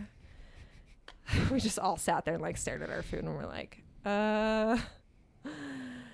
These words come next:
But we decided to go through with it. And it was,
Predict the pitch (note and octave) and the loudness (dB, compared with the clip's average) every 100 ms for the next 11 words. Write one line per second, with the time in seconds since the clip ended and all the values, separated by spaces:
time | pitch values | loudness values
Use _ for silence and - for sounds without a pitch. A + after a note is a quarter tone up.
0 | - - F#3 F#3 D#3+ - - F3+ F3+ E3+ | -20 0 10 12 12 8 2 4 6 4
1 | F#3 F3+ F3 E3 E3 D#3+ F3 F3 E3+ E3+ | 2 6 6 6 6 6 6 6 6 6
2 | D#3+ E3 E3+ D#3+ D#3 E3+ E3 - | 4 4 2 2 4 4 4 0